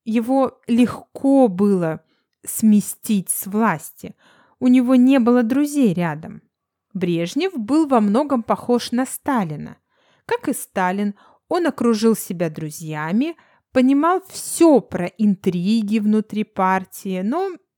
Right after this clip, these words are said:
конечно, Брежнев не был таким жестоким, как Сталин. Даже врагов Брежнев просто отправлял на пенсию. Не было никаких репрессий. В отличие от всех предыдущих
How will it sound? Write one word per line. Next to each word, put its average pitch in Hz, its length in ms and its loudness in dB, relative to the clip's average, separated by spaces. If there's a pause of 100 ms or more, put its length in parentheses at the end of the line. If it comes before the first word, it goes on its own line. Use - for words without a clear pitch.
(160)
конечно, 240 680 -2 (280)
Брежнев 214 600 0
не 214 240 6
был 170 300 -2 (260)
таким 214 600 4
жестоким, 170 800 -2
как - 260 -10
Сталин. 160 600 -8 (300)
Даже 220 480 2 (240)
врагов 240 680 0
Брежнев 202 640 -2
просто 269 680 -2 (140)
отправлял 196 640 -2
на 180 160 0
пенсию. 175 720 -8 (360)
Не 226 180 4
было 214 300 2
никаких 220 920 0 (100)
репрессий. - 880 -8 (760)
В 220 80 -2
отличие 262 640 -4
от - 220 -8
всех - 440 -6
предыдущих 202 1000 -2